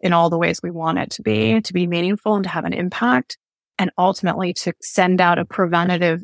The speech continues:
impulse in some way when it's grappling with so many important situations all at the same time.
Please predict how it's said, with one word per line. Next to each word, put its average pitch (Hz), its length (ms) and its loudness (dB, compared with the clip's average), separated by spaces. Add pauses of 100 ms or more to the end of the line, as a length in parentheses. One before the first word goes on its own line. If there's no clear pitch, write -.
(100)
impulse 214 840 -2
in 185 140 -6
some 180 280 2
way 185 400 2 (400)
when 175 240 2
it's - 240 -4
grappling 170 420 0
with 170 120 -6
so 185 220 2
many 170 220 2
important - 380 -2
situations - 600 -6 (140)
all 165 160 -6
at - 100 -8
the - 80 -8
same - 220 -8
time. - 200 -8